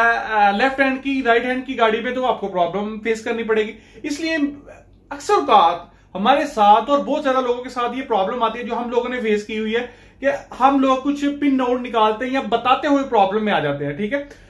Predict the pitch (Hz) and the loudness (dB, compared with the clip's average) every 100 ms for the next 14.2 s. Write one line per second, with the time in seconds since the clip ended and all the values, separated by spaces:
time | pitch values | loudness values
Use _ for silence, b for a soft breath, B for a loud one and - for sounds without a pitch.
0 | - 233 285 285 277 285 277 285 285 277 | -6 2 6 6 4 0 0 0 0 2
1 | 226 226 254 226 240 254 262 - 254 220 | 2 2 -4 -2 -2 -4 -6 -8 -6 0
2 | 214 214 233 233 254 247 233 220 220 233 | 0 -2 -6 -8 -8 -4 -2 0 -2 -2
3 | 240 247 262 - - 190 240 262 277 220 | 0 0 0 -4 -8 2 4 4 0 2
4 | 220 233 240 226 240 247 254 254 220 226 | 2 2 0 0 -2 -4 -4 -2 -2 -2
5 | 226 240 208 - 208 208 254 247 - 196 | -4 -4 -6 -4 -2 -2 -2 -4 -2 -4
6 | 220 277 262 220 196 185 170 180 254 247 | 0 0 0 0 0 0 0 -2 -2 0
7 | 247 247 277 269 262 254 285 B B - | 2 2 2 0 -2 -2 -6 B B -4
8 | 277 269 302 294 294 285 285 311 294 277 | 0 4 4 2 0 -2 -2 -2 -2 -2
9 | 285 277 254 240 233 226 247 240 226 208 | -4 -6 -2 2 2 0 -6 -4 -4 -2
10 | 226 254 277 285 277 269 233 233 208 208 | -2 -2 -2 -4 -4 -2 0 0 2 2
11 | 226 - B - 294 285 285 240 226 240 | 0 -8 B -6 0 2 4 2 2 -2
12 | 262 277 277 269 262 269 262 240 240 240 | 0 2 2 0 -2 -2 0 0 0 -2
13 | 233 247 240 233 240 233 233 220 214 240 | -2 -2 0 0 2 0 2 -2 -2 -4
14 | 254 285 | -4 -8